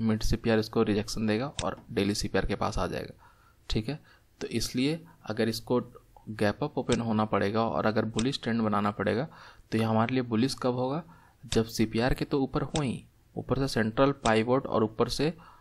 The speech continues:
टॉप पाइवट जो है दोनों को ब्रेक करके मार्केट तैंतीस हज़ार आठ सौ अंठानवे, मतलब तैंतीस हज़ार नौ सौ को क्रॉस कर लेगा मार्केट,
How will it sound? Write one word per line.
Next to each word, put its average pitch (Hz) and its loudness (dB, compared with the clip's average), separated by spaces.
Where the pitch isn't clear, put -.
टॉप 127 4
पाइवट 117 6
जो 110 2
है 113 0
दोनों 113 4
को 123 -2
ब्रेक 107 2
करके 107 0
मार्केट 110 -2
तैंतीस 107 2
हज़ार 113 2
आठ 101 4
सौ 117 0
अंठानवे, 110 0
मतलब 120 0
तैंतीस 110 2
हज़ार 110 2
नौ 107 2
सौ 120 -6
को 117 -6
क्रॉस 107 0
कर 110 -4
लेगा 104 0
मार्केट, 104 -4